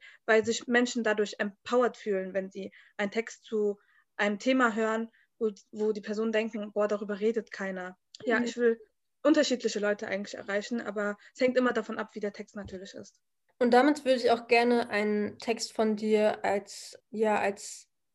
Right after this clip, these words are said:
Speaker 2: Recommendation jetzt rausgeben wollen. Der Text Rassismus, äh, das hast du speziell, glaub ich, zu Hanau gemacht.
Speaker 1: Ja,
Speaker 2: Das
Speaker 1: genau.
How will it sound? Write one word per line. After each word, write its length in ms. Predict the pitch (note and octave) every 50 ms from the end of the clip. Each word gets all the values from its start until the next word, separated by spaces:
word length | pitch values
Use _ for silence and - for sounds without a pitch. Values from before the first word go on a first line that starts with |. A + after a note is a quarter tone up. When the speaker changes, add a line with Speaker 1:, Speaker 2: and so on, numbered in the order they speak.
| _ _ -
Speaker 2:
Recommendation 840 | B3+ A3+ A3 - - A#3 A3+ A3+ A3 A3 A3+ A3+ A#3+ A#3 - A#3+ A3+
jetzt 240 | A3 G#3+ A3 - -
rausgeben 600 | A3 A#3 C4 C4 - - A#3 A3+ A3 G#3+ G#3+ G3
wollen. 360 | G3+ G#3 G#3 G#3+ A3+ A#3 - - - - _ _ _ _ _ _ _ _ _ -
Der 180 | - A3+ A3+
Text 400 | - - B3 A#3+ A#3+ - - -
Rassismus, 800 | A#3 A3+ A3+ - - C#4 C4+ - D4+ C#4+ C#4+ C#4+ C#4 - - - -
äh, 240 | - A3 G#3+ G#3+ G#3
das 180 | G#3 G#3+ G#3 -
hast 240 | A#3 A3+ A3+ - -
du 80 | A#3+ A3+
speziell, 560 | - - - A#3+ A#3 A#3+ - A3+ A3+ A3+ A3+
glaub 180 | G#3+ A3 G#3+ G#3
ich, 120 | G#3 G#3 -
zu 200 | - A3 G3 G3
Hanau 320 | G#3 A3 A3 A#3 B3 B3
gemacht. 520 | B3+ B3+ B3+ B3+ C4 C4+ - - - - _ _ _ _ _ _ _ _ _ _
Speaker 1:
Ja, 160 | - B3+ A#3+ A#3
Speaker 2:
Das 140 | A3+ A3+
Speaker 1:
genau. 240 | A3 A3 G#3+ A3 A3+